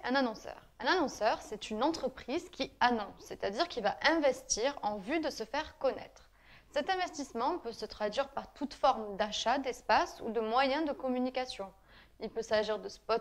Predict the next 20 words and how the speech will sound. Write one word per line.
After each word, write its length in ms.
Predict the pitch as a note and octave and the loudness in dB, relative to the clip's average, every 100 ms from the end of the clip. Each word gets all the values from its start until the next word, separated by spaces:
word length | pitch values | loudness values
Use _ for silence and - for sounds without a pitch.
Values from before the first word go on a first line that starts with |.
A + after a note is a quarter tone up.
| - | 0
télévision, 800 | A3 G#3+ A3+ B3 D4 E4 F#4+ F4 | -2 -2 -2 0 2 2 2 0
de 100 | G#3+ | -4
radio, 720 | G#3 G#3 G3 F#3+ B3+ D#4+ F4+ | -8 -10 -8 0 4 6 4
d'affichage, 880 | A#3 - - C4 - D#4 E4+ F4 - - - _ | 0 -10 -8 -4 2 4 4 2 -6 -14 -20 _
de 60 | A3+ | -4
communication 720 | - D4 C#4 B3+ A3 A3 D4+ | 2 4 4 4 2 2 -4
sur 220 | D#4+ D#4 | -4 0
Internet. 420 | C4+ B3 G#3+ - - _ _ - - - - | 0 -2 -8 -14 -18 _ _ -20 -20 -16 8
L'annonceur 580 | D#4 F#4+ E4 B3 D4+ D#4 | 10 10 4 4 4 2
est 140 | G#3+ | -2
un 80 | G#3 | -6
professionnel 960 | - D#4 D#4+ E4 - B3+ G#3 G#3+ C#4 | -6 -8 -4 -4 -2 -2 -2 -4 -6
qui 180 | - - | -8 2
est 80 | A#3+ | 2
responsable 760 | A3+ D#4+ - C#4+ - C4 C4+ G#3 | 4 -2 -2 -4 2 2 2 -4
d'une 220 | G3+ G#3 | -6 -6
marque 360 | G#3 C#4 - - - | -2 -2 -4 -12 -12
ou 100 | G3+ | -4
d'un 200 | A#3+ C4+ | -2 -4
produit. 600 | - A#3 A3+ - - | -6 -4 -4 -6 -16